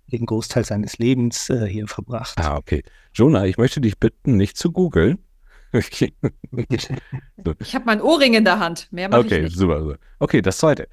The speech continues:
Speaker 2: Mein Name ist eigentlich ein Ruf auf gewissen Gewässer, das darf ich jetzt noch nicht verraten, und bedeutet übersetzt zwei Faden,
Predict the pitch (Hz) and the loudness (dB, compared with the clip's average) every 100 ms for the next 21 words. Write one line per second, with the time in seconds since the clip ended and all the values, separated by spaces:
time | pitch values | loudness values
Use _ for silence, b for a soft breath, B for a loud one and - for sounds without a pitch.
0 | b b b 117 139 135 190 214 135 - | b b b 2 4 4 4 4 4 0
1 | - 110 185 226 180 175 - 120 120 117 | -2 2 4 4 2 -2 -2 0 2 2
2 | 92 98 196 214 - - 117 131 139 - | 0 2 2 0 -6 -4 2 2 0 -6
3 | - 95 110 92 127 - 170 151 127 107 | -10 0 2 2 0 0 0 2 4 4
4 | 95 117 - 80 71 - 95 101 95 98 | 4 2 2 0 -2 0 2 2 0 0
5 | 95 92 92 90 78 87 - 87 165 B | 2 0 0 0 2 2 0 -6 -8 B
6 | B B B 117 107 101 98 120 156 156 | B B B 0 4 4 4 2 2 0
7 | 104 101 87 110 - - - - - - | 2 2 4 2 0 -6 -16 -20 -20 -14
8 | - - 78 95 156 156 - 127 135 123 | -10 -4 2 2 2 0 -6 -2 0 0
9 | 80 - | -2 -8